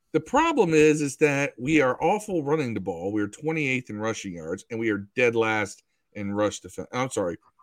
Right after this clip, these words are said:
We are not. We are twenty-fifth in rushing yards allowed, twenty-seventh in,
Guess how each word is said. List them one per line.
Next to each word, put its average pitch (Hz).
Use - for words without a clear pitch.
We 120
are 110
not. 110
We 107
are 104
twenty-fifth 120
in 104
rushing 101
yards 95
allowed, 98
twenty-seventh 113
in, 101